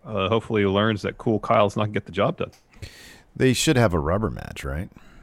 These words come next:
Speaker 1: Yeah, they need to. It's one one. They'll have a rubber match. They, I mean, ideally, if they're doing things right,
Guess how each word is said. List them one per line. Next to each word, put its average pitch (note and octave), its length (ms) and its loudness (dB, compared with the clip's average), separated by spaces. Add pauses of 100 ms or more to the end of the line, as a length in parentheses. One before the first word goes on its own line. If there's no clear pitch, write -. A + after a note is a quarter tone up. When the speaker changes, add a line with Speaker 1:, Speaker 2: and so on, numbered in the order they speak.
(160)
Speaker 1:
Yeah, A#2+ 120 4
they F#2+ 140 0
need A#2 160 0
to. - 100 -12
It's - 160 -12
one G2 140 -2
one. E2 160 -4
They'll G2 80 -2
have F#2 80 0
a D#2+ 40 -8
rubber E2 160 -10
match. E2 280 -8
They, F#2 140 -6
I - 280 -14
mean, G2 160 -2
ideally, F2+ 480 6
if E2 100 -2
they're G2 200 0
doing G2+ 320 0
things E2+ 260 -6
right, E2+ 260 0